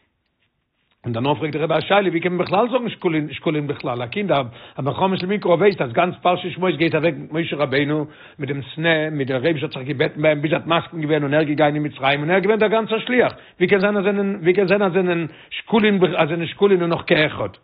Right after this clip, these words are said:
ווי קען ער זיין בכלל? דאס איז אלעס אויף דעם פסוק כ"ו. אויף פסוק כ"ז פרעגט דער רבי, אם שניצטוו, אם שקימו, אם המדברים. ער האט דאך א געוואלדיקע שאלה, וואס איז דאס? א חידוש, אז ער מקיים געווען? מען רעדט דאך וועגן משה און אהרן, זיכער האבן זיי מקיים געווען.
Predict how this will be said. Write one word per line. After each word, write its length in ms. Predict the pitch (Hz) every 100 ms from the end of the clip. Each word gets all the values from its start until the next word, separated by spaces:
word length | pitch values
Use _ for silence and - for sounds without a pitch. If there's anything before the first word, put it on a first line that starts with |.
| _
ווי 100 | 160
קען 160 | 190 190
ער 60 |
זיין 180 | 185 185
בכלל? 320 | 185 190 214 190 - _ _ -
דאס 100 | 180
איז 60 | 196
אלעס 200 | 185 180
אויף 100 | 165
דעם 120 | 165
פסוק 280 | 175 170 -
כ"ו. 260 | 160 139
אויף 280 | 117 101 107
פסוק 240 | 156 147
כ"ז 260 | 156 165 151 226 214 175 160 - -
פרעגט 180 | - -
דער 160 | 147 190
רבי, 140 | 175 160 - 180
אם 120 | 185
שניצטוו, 840 | 185 165 - 165 175 175 220 233 - _ -
אם 120 | 202
שקימו, 560 | - 190 208 160 113 101
אם 140 | 190 190
המדברים. 560 | 180 175 170 135 117 92 - _ _ _ _ -
ער 60 |
האט 80 | 170
דאך 100 | -
א 60 | 175
געוואלדיקע 460 | 170 190 196 196
שאלה, 380 | - 202 202 127
וואס 180 | 135 131
איז 180 | 139 120
דאס? 240 | 127 117
א 80 | 120
חידוש, 340 | - 170 180
אז 100 | 170
ער 40 | 139
מקיים 400 | 117 139 165 240
געווען? 300 | 226 185 107 - _
מען 80 | 156
רעדט 80 | 196
דאך 100 | 196
וועגן 160 | 202
משה 260 | 185 220 175
און 80 | 208
אהרן, 320 | 220 214 151
זיכער 160 | 196 240
האבן 120 | 226
זיי 100 | 180
מקיים 380 | 156 139 120 117
געווען. 220 | 110